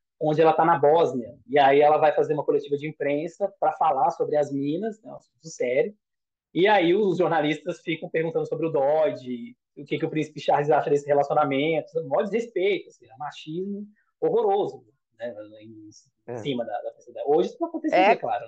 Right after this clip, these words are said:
Speaker 2: co-, coisas
Speaker 1: Mas na
Speaker 2: que a
Speaker 1: época
Speaker 2: gente nem perce-, nem percebia, né?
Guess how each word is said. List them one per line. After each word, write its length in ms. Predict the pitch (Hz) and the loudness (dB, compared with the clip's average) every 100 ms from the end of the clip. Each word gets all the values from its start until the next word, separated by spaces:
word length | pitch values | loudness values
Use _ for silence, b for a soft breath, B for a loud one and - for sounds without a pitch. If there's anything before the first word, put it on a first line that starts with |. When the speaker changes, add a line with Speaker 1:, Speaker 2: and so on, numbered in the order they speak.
| - | -14
Speaker 2:
co-, 180 | - - b b b - | -14 -14 b b b -4
coisas 240 | 220 226 | -2 0
Speaker 1:
Mas 100 | - | 2
na 60 | 320 | 4
Speaker 2:
que 60 | |
a 40 | 226 | 4
Speaker 1:
época 80 | |
Speaker 2:
gente 200 | 226 220 | 0 -4
nem 120 | 220 233 | -6 -2
perce-, 500 | 254 247 254 233 - _ | -4 -2 0 2 0 _
nem 200 | 214 240 | -6 -4
percebia, 680 | 277 - 254 202 226 226 202 | -4 -6 -10 -8 -6 -6 -6
né? 220 | 160 | -10